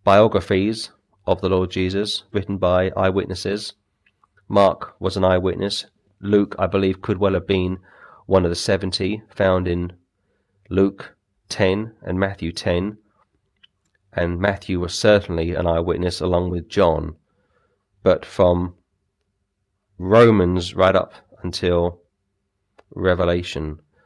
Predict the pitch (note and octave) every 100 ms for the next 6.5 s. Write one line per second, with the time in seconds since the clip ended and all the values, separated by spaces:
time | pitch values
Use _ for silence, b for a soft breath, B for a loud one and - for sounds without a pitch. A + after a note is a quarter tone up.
0 | _ _ _ _ _ _ _ _ - G2+
1 | - G2+ F#2+ F#2 F2+ F2+ F2+ _ _ _
2 | _ F#2 G2 G2 F#2 F2+ F#2 - _ _
3 | _ _ _ _ - - C#3+ - G#2+ G#2
4 | G#2 - F#2 F#2+ F#2 F#2+ F2+ G2 F#2+ -
5 | - - G2+ F#2+ F#2 - - F#2+ F#2 F#2
6 | G2 F2 - D#2 -